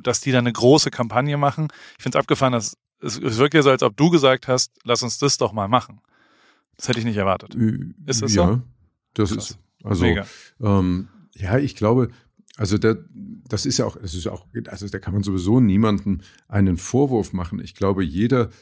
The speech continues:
Speaker 2: der in dem klassischen linearen Fernsehen erstmal unterwegs ist, der denkt ja ganz anders, ne? Also der, der, äh, hat einen ganz anderen Fokus, ähm,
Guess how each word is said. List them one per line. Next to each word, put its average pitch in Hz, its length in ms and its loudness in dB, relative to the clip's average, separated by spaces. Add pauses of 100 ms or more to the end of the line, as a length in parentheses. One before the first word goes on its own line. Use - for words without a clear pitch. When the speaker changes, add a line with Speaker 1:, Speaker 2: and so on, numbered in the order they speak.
(180)
Speaker 2:
der 101 540 0
in 98 100 -2
dem 90 140 -2
klassischen - 560 -2
linearen 101 460 0
Fernsehen 107 400 -2
erstmal 92 280 -8
unterwegs 95 460 -4
ist, 87 160 -12 (320)
der 98 80 0
denkt 98 380 0
ja 90 100 -6
ganz - 300 -12
anders, - 600 -10
ne? 127 280 0
Also 87 180 -2
der, 92 240 -2 (400)
der, 90 380 0
äh, 95 220 -6
hat 104 220 -4
einen 98 240 -2
ganz 98 220 -4
anderen 98 240 0
Fokus, 113 640 2
ähm, 98 960 -2